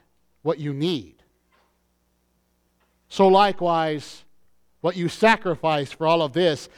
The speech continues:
isn't the source of your salvation. After all, you aren't the source of the words written in this sacred book. We may speak them, read them aloud,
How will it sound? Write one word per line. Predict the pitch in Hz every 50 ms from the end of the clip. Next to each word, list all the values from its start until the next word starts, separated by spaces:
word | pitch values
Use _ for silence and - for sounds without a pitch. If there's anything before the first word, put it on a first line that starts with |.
| - _ _ -
isn't | 190 214 196 220 196 156
the | 180 165
source | - - - 202 214 214 190 165 - -
of | 160 139
your | 135 151 156 143
salvation. | - 165 151 147 147 139 170 220 226 185 - - - _ _ _ _ _ _ _ _ _ _ _ _ _ _ _ _ _ _ _ _ _ _ _ _ _ _ _ _ _ _ _ _ _ _ _ _ _ _ _ _ _ _ _ _ _ _ _ _ _ _ _ _ _ _ _ _ _ _ _ _ _ _
After | 175 185 196 - 175 175 190
all, | 202 202 196 180 160
you | 143 120 151 202 247 240 -
aren't | - 196 220 226 214 -
the | - 196 175
source | - - - 233 240 220 202 175 -
of | - 185 156 156
the | 180 165
words | 127 175 233 233 214 196 185 180 - - _ - - _ _ -
written | 139 151 226 247 - - 185 180 180
in | - 175 185 196
this | 180 185 180 -
sacred | - - 196 202 190 196 190 170 135
book. | - 247 262 - - - - - - _ _ _ _ _ _ _ _ _ _ _ _ _ _ _ _ _ _ _ _ _ _ _ _ _
We | 165 190
may | 196 185 170 160
speak | - - - 240 277 262 -
them, | - 170 147 135 127 127 151 _ _ _ _ _ _ _ _ _ _ _ _ _ _ _ _ _ _
read | - 139 190 247 262 - - -
them | 143 131 127 131
aloud, | 135 135 139 156 185 202 170 139 127 123 127 -